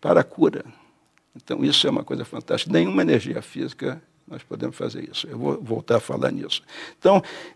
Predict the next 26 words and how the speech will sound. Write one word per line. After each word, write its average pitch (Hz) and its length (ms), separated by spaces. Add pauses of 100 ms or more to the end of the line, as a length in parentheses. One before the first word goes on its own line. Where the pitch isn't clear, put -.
(380)
quais 170 180
são 156 340 (120)
essa 147 320
meta-energia? 160 880
É 175 60
uma 175 200
família 165 840 (140)
de, 65 340
de, - 340
de, 58 260
de, 110 380 (160)
de 117 760 (240)
componentes, 123 560
como 117 260
o 95 40
prana, 135 540
da, 110 280
da - 160
medicina 117 560
ayurvédica, 120 720
da 107 100
filosofia 117 640
tradicional 104 680 (220)
hindu, 113 500 (640)
o 120 100
ti, 165 380